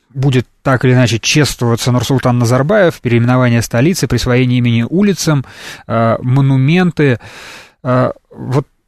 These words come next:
в случае, если некий подобный опыт, э, будет в России применяться, вероятно, с какими-то трансформациями, поправками, иначе как-то это будет работать,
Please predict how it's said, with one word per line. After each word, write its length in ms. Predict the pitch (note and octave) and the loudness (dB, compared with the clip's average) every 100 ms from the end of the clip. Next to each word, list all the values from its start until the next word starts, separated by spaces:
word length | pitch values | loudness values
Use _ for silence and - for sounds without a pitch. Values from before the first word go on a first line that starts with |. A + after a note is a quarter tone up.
| _ _ | _ _
в 120 | - | -8
случае, 520 | - F#3 E3+ - E3 | -2 0 0 -2 0
если 840 | C#3 A2 A#2 D3 - A#2+ G#2+ F#2+ F#2 - | 0 0 2 2 2 0 0 -2 -6 -10
некий 320 | B2+ C3+ B2+ | -4 -4 -2
подобный 460 | - B2 C#3+ A#2+ C3+ | -2 0 0 0 -2
опыт, 320 | C#3+ C3 A#2 - - | -2 -2 -4 -6 -8
э, 440 | A2+ A2 A2 G#2+ G2+ G#2+ - _ _ _ _ _ _ _ _ _ - _ _ _ _ _ _ | -4 -2 0 -2 -4 -8 -18 _ _ _ _ _ _ _ _ _ -20 _ _ _ _ _ _
будет 260 | B2 A#2 G#2+ | -6 -6 -2
в 60 | |
России 360 | A#2 A#2+ - A#2+ | -2 -2 0 -2
применяться, 800 | G#2 A#2 A#2+ C#3+ D3 C#3+ B2 A2+ _ | 0 0 2 2 0 0 -2 -4 _
вероятно, 720 | B2+ C3+ C3 C3 C#3 C#3+ C3 | -8 -4 0 2 2 2 0
с 60 | A#2 | -4
какими-то 220 | C3 A2+ | -2 -2
трансформациями, 760 | A#2+ - C3 B2+ C#3+ - B2 A#2 | -2 -2 0 0 0 0 -2 -2
поправками, 680 | A#2 - B2 - A2 A2+ A2+ | -2 -2 -2 -2 -2 0 0
иначе 320 | A#2 A2 - | 0 -2 -4
как-то 260 | G2+ - | -6 -6
это 120 | G#2+ G#2 | -6 -4
будет 180 | G#2+ | -6
работать, 380 | - G#2+ G#2 F#2+ | -4 -4 -4 -6